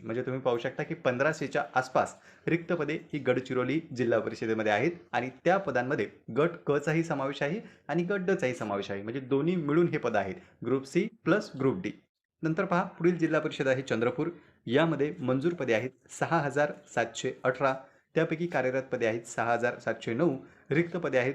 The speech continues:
नऊशे नऊ. नंतर पहा, गोंदिया जिल्हा परिषद, मंजूर पदे आहेत पाच हजार सातशे छत्तीस, कार्यरत पदे आहेत चार हजार पाचशे त्रेचाळीस,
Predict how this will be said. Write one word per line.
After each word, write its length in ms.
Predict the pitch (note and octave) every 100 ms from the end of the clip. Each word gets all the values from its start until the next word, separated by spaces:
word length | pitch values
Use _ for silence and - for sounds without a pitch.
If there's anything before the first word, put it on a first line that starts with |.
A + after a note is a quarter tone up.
| B2
नऊशे 360 | A2 G#2+ D#3 E3+ -
नऊ. 200 | A2 G#2 E2+ - _ _ _ _ _ _
नंतर 260 | C3 E3+ F#3+
पहा, 280 | D#3+ E3 E3+ - B2+
गोंदिया 420 | D3 D#3+ E3+ F3 F3 - -
जिल्हा 220 | B2 B2
परिषद, 320 | B2 A2+ - D3 - _ C#3
मंजूर 300 | C#3+ D#3 F3
पदे 200 | E3 C#3
आहेत 200 | C#3 D#3+
पाच 260 | - A#2+
हजार 180 | A#2+ B2
सातशे 340 | B2 A2+ -
छत्तीस, 540 | A#2 B2+ - E3+ F3 - -
कार्यरत 300 | B2 C#3 D#3
पदे 240 | D#3+ B2
आहेत 160 | B2 B2+
चार 240 | - B2
हजार 180 | A2+ A#2
पाचशे 280 | A#2 A2 -
त्रेचाळीस, 560 | - - E3 D3 C3